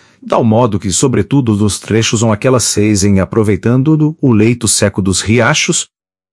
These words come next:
o tornavam dificílima a travessia à tropa mais robusta e ligeira. E como previssem que esta,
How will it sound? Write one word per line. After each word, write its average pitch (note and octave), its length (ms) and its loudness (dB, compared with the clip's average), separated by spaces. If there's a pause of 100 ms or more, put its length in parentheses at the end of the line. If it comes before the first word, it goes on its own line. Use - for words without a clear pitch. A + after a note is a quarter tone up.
(160)
o - 40 -2
tornavam D3 560 2
dificílima D3 640 0
a A#2+ 40 -2
travessia A#2+ 520 0
à G2+ 60 0
tropa A#2 320 0
mais A#2+ 180 2
robusta A2 560 0
e F#2 60 2
ligeira. F2 580 0 (840)
E - 60 -4
como F#3+ 180 0
previssem A#2 460 0
que A#2 100 0
esta, G#2 340 0